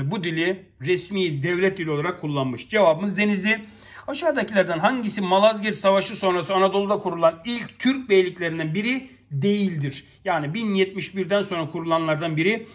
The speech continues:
değildir. Soru köküne dikkat edelim. Arkadaşlar Germiyanoğlu, Danişment, Saltuk, Artuk, Mengücekler. Bakın Danişment, Saltuk, Artuk, Mengücekler bunlar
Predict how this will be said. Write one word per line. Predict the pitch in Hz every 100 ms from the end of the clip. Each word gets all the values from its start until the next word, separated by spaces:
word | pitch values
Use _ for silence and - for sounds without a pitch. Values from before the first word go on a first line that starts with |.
| -
değildir. | 151 143 208 202 202
Soru | 202 190 185
köküne | 180 156 156
dikkat | 143 139 180
edelim. | 170 175 180 190 - - _
Arkadaşlar | 214 208 214 190 180
Germiyanoğlu, | 147 135 160 190 202 202 196 196 156
Danişment, | 156 185 185 185 180
Saltuk, | 175 170 180 185
Artuk, | 175 170 208
Mengücekler. | 165 165 175 170 147 135
Bakın | 202 226 143 - - - -
Danişment, | 165 202 202 202 202 208
Saltuk, | - - 180 180 190 180 -
Artuk, | 165 160 190 180
Mengücekler | 165 175 175 185 165 160 151
bunlar | 180 214 196